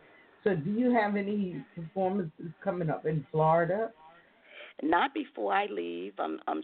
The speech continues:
Speaker 2: stirring the pot to get ready for when I come back. So I will definitely keep you posted.
Speaker 1: Oh, yes. Do that, without a doubt.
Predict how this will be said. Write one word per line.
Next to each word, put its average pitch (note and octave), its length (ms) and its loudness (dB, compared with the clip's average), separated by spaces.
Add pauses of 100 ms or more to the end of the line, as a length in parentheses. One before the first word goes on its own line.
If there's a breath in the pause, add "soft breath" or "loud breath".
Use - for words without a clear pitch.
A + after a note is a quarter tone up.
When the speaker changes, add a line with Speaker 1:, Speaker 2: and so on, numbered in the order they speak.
(120)
Speaker 2:
stirring F3 360 0
the E3+ 60 -6
pot F3+ 380 -6
to D#3 60 -8
get D#3 240 -6
ready D3+ 280 -4 (100)
for D3 160 -6
when C#3 160 -10
I C#3 180 -6
come - 200 -6
back. D3+ 360 -2 (1400 soft breath)
So D#3 80 4
I D3+ 220 2
will C#3+ 200 -2 (160)
definitely D#3+ 680 -2
keep D3 220 -10
you - 80 -12 (100)
posted. - 460 -10 (760 soft breath)
Speaker 1:
Oh, F#3 200 2
yes. D3+ 340 2 (280)
Do F3 240 -2
that, D#3 240 4 (440)
without C#3 340 0
a D3+ 60 -2
doubt. C3 380 -2